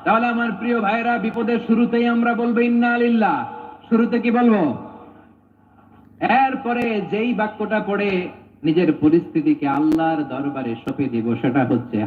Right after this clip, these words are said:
হাসবুনাল্লাহ। সেটা কি? বিষ্ণু বলেন, "লা ইয়াজালু লিসানুকা রাতাবান মিন যিকরিল্লাহ।" সব সময় আল্লাহর স্মরণ দিয়ে, জিকির দিয়ে জিহ্বাটারে সিক্ত রাখো। আর শয়তানু জাসিমুন আলা কলবি ইবনে আদম,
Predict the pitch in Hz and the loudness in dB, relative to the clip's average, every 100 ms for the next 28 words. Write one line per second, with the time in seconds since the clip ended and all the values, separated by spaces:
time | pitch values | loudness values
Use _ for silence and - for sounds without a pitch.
0 | 110 120 - 117 117 117 117 117 117 120 | -4 -8 -4 0 2 4 4 2 2 0
1 | 117 - - - _ _ _ _ _ - | -2 -8 -20 -20 _ _ _ _ _ -4
2 | 165 185 160 104 - - - _ _ _ | 0 4 4 2 -6 -20 -20 _ _ _
3 | _ _ _ _ _ _ - - 185 180 | _ _ _ _ _ _ -6 0 0 0
4 | 175 156 160 180 220 220 220 180 220 214 | -2 -2 0 0 0 0 -2 0 -2 -2
5 | 208 208 - 240 208 185 170 160 175 196 | -4 -4 -2 -2 -2 -4 -4 -2 -2 -2
6 | 202 190 190 180 180 165 165 151 147 131 | -2 -2 -2 -2 -4 0 0 0 0 0
7 | 117 104 - - - _ 208 - 202 190 | -4 -8 -14 -20 -20 _ -6 -4 -6 -4
8 | 180 170 170 170 - 185 196 185 175 156 | -2 0 0 0 -2 -4 -2 0 2 2
9 | 143 - 208 170 180 156 170 147 190 196 | 0 -4 -4 -2 0 0 0 0 0 0
10 | 208 196 233 - 254 240 233 247 220 165 | 0 2 2 4 2 2 0 -2 0 -2
11 | - - - _ - 165 - 220 196 233 | -4 -12 -20 _ -12 -12 -6 -4 -4 -4
12 | 208 196 175 196 220 - 196 185 165 185 | -4 -4 0 0 0 -4 -6 -4 -4 -4
13 | 170 - 185 165 156 156 147 185 170 160 | -4 -4 -4 -2 -2 -2 -2 -2 0 -2